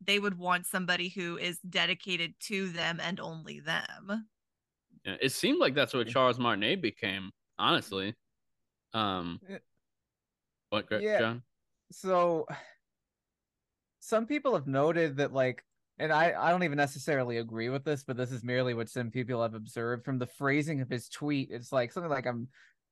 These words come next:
Speaker 3: so proud or excited or whatever to announce that I'm the voice of Mario and Luigi in Super Mario Brothers Wonder." And some people were wondering why he didn't phrase it as, like, why didn't he just say, like, he's the new voice in general moving forward or whatever?
Speaker 2: Mm.
Speaker 3: Like,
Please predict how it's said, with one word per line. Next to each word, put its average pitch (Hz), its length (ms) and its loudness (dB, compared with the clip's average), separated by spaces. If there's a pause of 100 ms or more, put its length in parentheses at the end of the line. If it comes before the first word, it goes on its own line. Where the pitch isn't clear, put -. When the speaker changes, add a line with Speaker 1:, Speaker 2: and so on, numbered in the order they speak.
(160)
Speaker 3:
so 139 440 -2
proud 143 360 6
or 131 40 2
excited 139 420 2
or 127 60 2
whatever 131 240 6
to 123 80 2
announce 127 300 2
that 123 100 -2
I'm 120 160 0
the 120 60 -2
voice 123 300 0
of 113 80 -4
Mario 120 360 4
and 113 100 -2
Luigi 117 500 -2
in 110 200 -4
Super 127 320 -8
Mario 117 360 2
Brothers 113 360 -2
Wonder." 117 520 -2 (300)
And 143 120 -6
some 156 220 0
people 160 300 0
were 131 120 4
wondering 131 440 2
why 123 180 4
he 123 60 2
didn't 135 320 -4
phrase 131 260 2
it 139 80 2
as, 120 180 4
like, 117 220 4
why 135 160 4
didn't 190 140 0
he 165 80 -2
just 156 200 -6
say, 160 140 0
like, 139 220 2
he's 151 180 -2
the 131 140 -2
new 139 260 0
voice 135 460 -2
in 135 180 0
general 127 500 2
moving 135 360 -2
forward 139 580 2
or 117 120 -2
whatever? 113 300 0
Speaker 2:
Mm. 127 160 2
Speaker 3:
Like, 113 280 -2